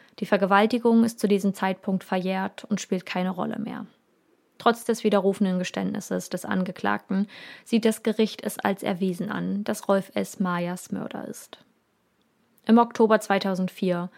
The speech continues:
sechzehn Jahre nach der Tat, wird er zu fünfzehn Jahren Haft wegen Mordes verurteilt.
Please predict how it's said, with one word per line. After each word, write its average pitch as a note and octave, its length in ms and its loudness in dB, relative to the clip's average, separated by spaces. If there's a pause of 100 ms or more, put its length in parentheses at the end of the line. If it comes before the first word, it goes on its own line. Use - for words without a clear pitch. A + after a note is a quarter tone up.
(320)
sechzehn A3+ 420 2
Jahre G3 280 2
nach G3 200 2
der G#3+ 160 0
Tat, G#3+ 400 -2
wird G3 140 -4
er F#3 80 -4
zu - 140 -12
fünfzehn A3 520 2
Jahren G3 440 -2
Haft - 280 -10
wegen F#3 240 -2
Mordes F3 380 -4
verurteilt. - 880 -8